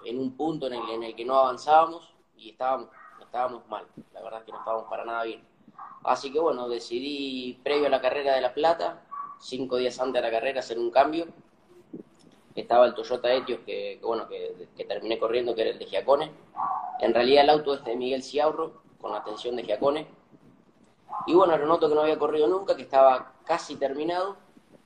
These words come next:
eh, pero bueno, faltaban algunos elementos, no, no había corrido nunca el auto. Así que bueno, lo armaron, fuimos a La Plata, lo usamos como prueba. La realidad es que, como todo auto nuevo, encontramos un montón de falencias.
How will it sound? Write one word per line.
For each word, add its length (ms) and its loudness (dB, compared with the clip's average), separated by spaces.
eh, 580 -8
pero 140 0
bueno, 180 0
faltaban 340 2
algunos 300 -6
elementos, 520 -4
no, 160 -2
no 120 0
había 140 2
corrido 260 -2
nunca 200 -4
el 60 -10
auto. 160 -14
Así 240 -4
que 80 2
bueno, 180 2
lo 140 -2
armaron, 500 0
fuimos 400 -6
a 40 -4
La 120 0
Plata, 400 2
lo 80 -4
usamos 300 0
como 260 -2
prueba. 320 4
La 100 2
realidad 320 -2
es 60 -18
que, 360 -4
como 280 -4
todo 180 2
auto 220 2
nuevo, 300 4
encontramos 480 -4
un 80 -6
montón 300 -2
de 80 -4
falencias. 640 -2